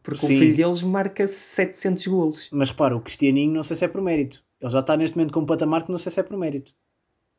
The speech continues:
Speaker 2: É que ele neste momento pode ser
Speaker 1: Mas
Speaker 2: Fábio Paim se quiser. Porque ele já está como, como
Speaker 1: Pois.
Speaker 2: o filho de Ronaldo. Percebe? A partir daqui, toda a gente que nasce, pois os filhos do Cristianinho vão ser os filhos do Cristianinho e netos do Cristiano.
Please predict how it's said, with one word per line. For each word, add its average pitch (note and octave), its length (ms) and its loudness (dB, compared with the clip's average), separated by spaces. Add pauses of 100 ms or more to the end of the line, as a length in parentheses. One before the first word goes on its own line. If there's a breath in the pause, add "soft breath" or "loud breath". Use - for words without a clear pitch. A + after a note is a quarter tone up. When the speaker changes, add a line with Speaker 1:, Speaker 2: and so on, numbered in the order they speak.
(280)
Speaker 2:
É C#3 100 0
que G3 80 2
ele G#3 100 4
neste G#3+ 180 -4
momento G3+ 160 -2
pode G3+ 140 -2
ser D#3 80 2
Speaker 1:
Mas D4+ 100 4
Speaker 2:
Fábio G3+ 180 0
Paim G3+ 220 -2
se - 100 -6
quiser. F#3+ 320 -4 (260)
Porque - 120 -6
ele C3 80 0
já C#3 100 4
está E3 400 0 (840 soft breath)
como, F3+ 240 -2
como F#3 260 2
Speaker 1:
Pois. E3 180 2
Speaker 2:
o D#3 40 2
filho F3 160 -4
de E3+ 80 -4
Ronaldo. F3+ 300 -2
Percebe? C3+ 300 0
A C#3 60 0
partir F3+ 300 0
daqui, D#3+ 480 0 (240)
toda G#3+ 240 0
a F#3+ 60 2
gente F#3 240 -4
que - 80 -12
nasce, E3 480 -4 (240)
pois C3 180 -4
os C3+ 180 0
filhos D3+ 200 -2
do D3+ 80 0
Cristianinho E3+ 380 0
vão G3 140 -2
ser F#3+ 160 0
os D#3+ 120 2
filhos D3+ 340 -6
do C3+ 100 -2
Cristianinho E3 640 0 (760)
e E3+ 120 0
netos G3+ 340 0
do G3 140 -8
Cristiano. E3 480 -2